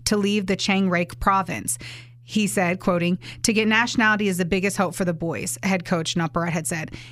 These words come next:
In the past, these boys had problems traveling to play matches outside of Chiang Rai because of their na-, nationalist status. So essentially, they're born into these tribes where they don't get national-, they don't have a nationality.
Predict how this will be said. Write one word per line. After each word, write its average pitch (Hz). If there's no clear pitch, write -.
In 214
the 247
past, 202
these 196
boys 202
had 196
problems 185
traveling 185
to 175
play 175
matches 196
outside 185
of 175
Chiang 175
Rai 180
because 175
of 170
their 175
na-, 170
nationalist 170
status. 185
So 220
essentially, 208
they're 202
born 208
into 202
these 180
tribes 196
where 185
they 180
don't 180
get 170
national-, 202
they 196
don't 190
have 190
a -
nationality. 175